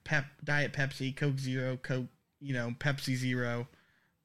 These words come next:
Check Zero, and Diet Check or something, you would still be able to, like,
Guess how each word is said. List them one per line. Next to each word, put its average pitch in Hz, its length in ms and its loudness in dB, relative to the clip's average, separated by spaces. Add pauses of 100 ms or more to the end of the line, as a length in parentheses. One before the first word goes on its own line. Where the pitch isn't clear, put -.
(420)
Check 139 320 2
Zero, 131 340 4
and 131 120 2
Diet 131 360 0
Check - 280 -4
or 143 80 2
something, 151 520 0 (160)
you 170 160 4
would 165 200 8
still - 160 2
be 143 220 6
able 135 220 6
to, 123 60 0
like, 110 420 -2